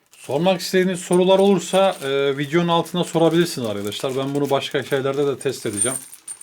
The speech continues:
Kaç tane uç çıktı? Şöyle ben size göstereyim. Şunu şuraya koyayım. Şimdi şöyle uçları göstereyim ben size. Kaç tane uç var?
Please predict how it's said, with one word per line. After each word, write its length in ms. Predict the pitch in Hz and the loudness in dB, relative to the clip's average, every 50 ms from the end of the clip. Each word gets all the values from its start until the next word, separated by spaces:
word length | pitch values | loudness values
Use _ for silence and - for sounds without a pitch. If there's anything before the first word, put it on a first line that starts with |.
| - - - - - | -20 -20 -20 -20 -14
Kaç 220 | - - 117 - | -14 -12 -12 -12
tane 200 | - - 113 107 | -8 -8 -8 -6
uç 240 | 110 120 117 117 - | -6 -8 -8 -10 -14
çıktı? 400 | - - - - - 131 131 127 - - _ _ _ _ _ | -20 -20 -20 -14 -10 -10 -10 -10 -14 -20 _ _ _ _ _
Şöyle 340 | - - - 107 104 104 | -16 -14 -12 -10 -8 -8
ben 120 | 104 113 110 | -8 -8 -10
size 220 | 107 - - 113 | -12 -10 -10 -8
göstereyim. 540 | 104 110 117 117 117 - - 107 104 113 - - _ _ _ _ _ _ _ _ _ _ _ _ _ _ _ _ _ _ _ | -6 -6 -6 -8 -8 -12 -12 -10 -10 -10 -12 -16 _ _ _ _ _ _ _ _ _ _ _ _ _ _ _ _ _ _ _
Şunu 240 | - - 127 120 | -20 -18 -16 -16
şuraya 260 | - - - 120 107 101 | -16 -12 -10 -8 -8 -8
koyayım. 380 | - - 127 123 120 120 120 _ _ _ _ _ _ _ - - _ _ _ _ _ _ _ _ _ _ _ _ _ _ _ | -8 -8 -6 -6 -6 -6 -8 _ _ _ _ _ _ _ -20 -20 _ _ _ _ _ _ _ _ _ _ _ _ _ _ _
Şimdi 600 | _ - - - 127 120 110 104 101 95 92 90 - - _ _ _ _ _ _ _ _ - _ | _ -20 -16 -14 -12 -10 -8 -8 -8 -10 -10 -12 -16 -18 _ _ _ _ _ _ _ _ -20 _
şöyle 240 | _ - - 156 143 | _ -6 -4 -4 -2
uçları 460 | 127 135 127 - - - 147 147 151 | -2 -6 -8 -10 -4 -2 -2 0 0
göstereyim 500 | 147 147 143 139 - - 147 143 147 135 | -2 -2 -4 -4 -4 -6 -6 -6 -4 -6
ben 100 | 123 113 | -6 -8
size. 360 | 107 107 - - - 110 - - _ _ _ _ _ _ _ _ _ _ _ _ _ _ | -8 -12 -12 -10 -10 -10 -10 -12 _ _ _ _ _ _ _ _ _ _ _ _ _ _
Kaç 300 | _ - 120 120 - - | _ -10 -10 -10 -10 -10
tane 180 | - 117 110 | -10 -10 -8
uç 260 | 107 101 101 - - - | -10 -10 -14 -14 -12 -10
var? 320 | 113 - - - - _ | -10 -10 -10 -14 -20 _